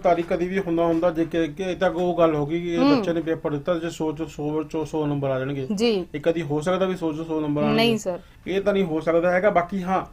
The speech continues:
Speaker 2: ਹੂੰ।
Speaker 1: ਇਹਨਾਂ ਦੇ ਕੰਮ ਬੋਲਣਗੇ, ਪਤਾ ਲੱਗ ਜੂਗਾ ਵੀ ਇਹਨਾਂ ਦੇ ਕੰਮਾਂ ਨੂੰ ਕਿੰਨੇ ਕੁ ਵੋਟ ਪੈਂਦੀ ਹੈ ਜਾਂ ਲੋਕੀ ਇਹਨਾਂ ਤੋਂ ਕਿੰਨੇ ਖੁਸ਼ ਨੇ।
Speaker 2: ਹੂੰ।
Speaker 1: ਇਹ ਤਾਂ ਹੁਣ ਟਾਈਮ ਹੀ ਦੱਸੂਗਾ, ਪਰ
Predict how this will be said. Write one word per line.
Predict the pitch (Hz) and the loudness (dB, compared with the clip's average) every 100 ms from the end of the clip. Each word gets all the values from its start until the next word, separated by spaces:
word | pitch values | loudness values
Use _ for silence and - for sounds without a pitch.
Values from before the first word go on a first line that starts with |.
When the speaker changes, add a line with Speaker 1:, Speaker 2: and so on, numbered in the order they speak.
| - - - 247 | -18 -20 -10 -2
Speaker 2:
ਹੂੰ। | 254 220 - - | -2 -2 -8 -10
Speaker 1:
ਇਹਨਾਂ | 170 202 214 | -2 0 2
ਦੇ | 214 | 2
ਕੰਮ | 196 180 196 | 2 2 2
ਬੋਲਣਗੇ, | 175 180 202 202 196 | -2 0 0 2 0
ਪਤਾ | 196 165 | 0 0
ਲੱਗ | 165 156 | 2 2
ਜੂਗਾ | 156 170 175 | 0 -2 -2
ਵੀ | 170 | -2
ਇਹਨਾਂ | 175 | -4
ਦੇ | 175 | -2
ਕੰਮਾਂ | 165 156 | -2 0
ਨੂੰ | 160 | -2
ਕਿੰਨੇ | 165 151 156 | -2 -6 -6
ਕੁ | |
ਵੋਟ | 151 151 | -4 -6
ਪੈਂਦੀ | 143 147 147 151 | -4 -6 -4 -4
ਹੈ | |
ਜਾਂ | 151 147 | -2 -2
ਲੋਕੀ | 147 143 | -2 -4
ਇਹਨਾਂ | 151 147 | -4 -4
ਤੋਂ | 156 | -4
ਕਿੰਨੇ | 143 147 | -4 -4
ਖੁਸ਼ | 143 139 | -6 -10
ਨੇ। | 135 143 147 - - - - | -8 -10 -14 -20 -20 -20 -10
Speaker 2:
ਹੂੰ। | 208 208 | -6 -4
Speaker 1:
ਇਹ | 170 | -4
ਤਾਂ | 170 185 | -2 -2
ਹੁਣ | 175 170 | 0 0
ਟਾਈਮ | 165 151 156 | 0 0 0
ਹੀ | |
ਦੱਸੂਗਾ, | 165 151 165 165 190 - - - - - - - | -2 -2 -4 -6 -6 -8 -20 -20 -20 -20 -8 2
ਪਰ | 160 | 4